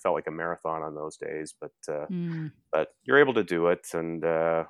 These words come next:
Speaker 1: you know, there, there are a lot of days when you, you really shouldn't have. And, you know, as a coach now, it's, I would <laughs> never recommend those. But, uh, I usually treated it basically like a rest day.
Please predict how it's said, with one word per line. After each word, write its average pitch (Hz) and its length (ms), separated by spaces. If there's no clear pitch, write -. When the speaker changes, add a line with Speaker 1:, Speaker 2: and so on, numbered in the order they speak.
Speaker 1:
you - 80
know, 87 60
there, 98 180
there 117 160
are 110 40
a 104 60
lot 101 200
of 92 100
days 87 260
when 87 140
you, 80 140
you 87 140
really 92 220
shouldn't 82 340
have. 87 320
And, 80 180
you 87 80
know, 85 60
as 98 160
a - 40
coach - 400
now, 101 380
it's, - 520
I 92 100
would 85 200
<laughs> - 320
never 117 380
recommend 110 640
those. 92 420
But, - 480
uh, 92 280
I 123 400
usually 151 500
treated 107 680
it 101 180
basically 107 500
like 85 180
a 85 60
rest 76 360
day. 69 320